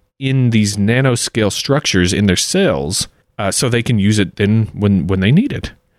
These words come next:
And so they've looked at how, how plants do this, and using plastics, modern plastics now, they are able to replicate this sort of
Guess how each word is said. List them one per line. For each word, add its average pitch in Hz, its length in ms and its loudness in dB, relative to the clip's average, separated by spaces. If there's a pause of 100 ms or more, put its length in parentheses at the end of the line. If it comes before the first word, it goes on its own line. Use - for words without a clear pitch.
(400)
And 120 100 -6
so 139 180 0
they've 123 260 -2
looked 147 340 0
at 113 80 0
how, 120 500 0
how 117 200 0
plants 131 440 0
do 127 300 2
this, 85 460 -2 (600)
and 104 500 0 (300)
using 151 300 0
plastics, - 680 -2
modern 156 380 2
plastics - 720 -2
now, 69 240 0 (420)
they 107 260 -2
are 117 180 2
able 127 280 2
to 85 520 0
replicate 101 800 -2 (560)
this 95 300 -4
sort 101 320 0
of 87 300 -4